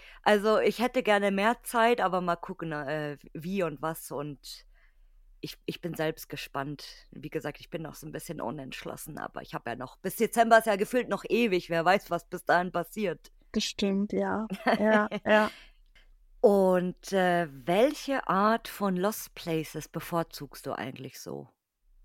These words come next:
Speaker 1: Also, hast du da so ein Spezialgebiet oder machst du
Speaker 2: Mhm.
Speaker 1: alles?
Speaker 2: Eigentlich mag ich alle und, ähm,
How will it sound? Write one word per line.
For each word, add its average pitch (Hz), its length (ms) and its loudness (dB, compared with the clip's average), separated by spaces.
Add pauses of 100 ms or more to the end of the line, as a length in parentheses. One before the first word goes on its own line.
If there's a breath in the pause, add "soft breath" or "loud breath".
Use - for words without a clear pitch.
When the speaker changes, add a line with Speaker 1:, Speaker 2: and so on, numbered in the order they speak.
(140)
Speaker 1:
Also, 151 200 -6
hast 170 180 -4
du 165 60 -8
da 143 140 -6
so 151 60 -8
ein 139 140 -6
Spezialgebiet 165 1000 -2
oder 131 440 -10 (380)
machst 262 280 -6
du - 40 -10
Speaker 2:
Mhm. - 60 -16
Speaker 1:
alles? 170 960 -4
Speaker 2:
Eigentlich 277 380 4
mag 214 220 0
ich - 200 -8
alle 214 420 2
und, 220 520 0
ähm, 226 340 0